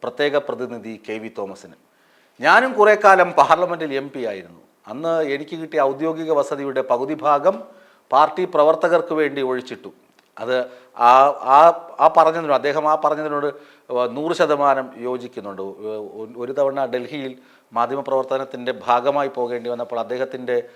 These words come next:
ഓ, എന്താണ്, ഔദ്യോഗിക വസതിയിലാണ് ഞാനും തങ്ങിയിട്ടുള്ളത്. അങ്ങനെ അദ്ദേഹത്തിൻ്റെ വസതിയിൽ, ആ, കേരളത്തിൽ നിന്ന് പോകുന്ന ആളുകൾക്കൊക്കെ, ആളുകൾക്കെന്ന് പറഞ്ഞാൽ അദ്ദേഹത്തിന് പരിചയമുള്ള ആളുകൾക്കൊക്കെ താമസിക്കാൻ ഇടം ലഭിക്കുക, ആ, വളരെ എളുപ്പമായിരുന്നു. ഏ, ഞാനും അവിടെ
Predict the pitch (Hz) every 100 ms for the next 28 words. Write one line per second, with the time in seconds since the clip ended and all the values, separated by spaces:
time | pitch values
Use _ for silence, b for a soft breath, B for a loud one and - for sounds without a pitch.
0 | b b - 113 113 110 110 120 113 117
1 | 135 127 131 117 113 120 123 110 107 107
2 | - 110 113 123 113 - _ 110 110 104
3 | 98 92 101 143 160 151 B _ 131 160
4 | 170 160 147 156 143 147 139 b b -
5 | 123 120 135 139 156 151 147 135 135 135
6 | 131 127 127 131 127 135 127 B B -
7 | 117 135 156 156 165 165 180 - 139 151
8 | 160 160 151 147 170 165 151 143 139 135
9 | 143 143 147 156 147 156 151 147 139 156
10 | 156 139 151 151 147 151 B B B _
11 | 135 135 139 151 165 156 175 196 170 135
12 | 107 92 - _ b b b _ - 156
13 | 139 139 135 156 175 156 147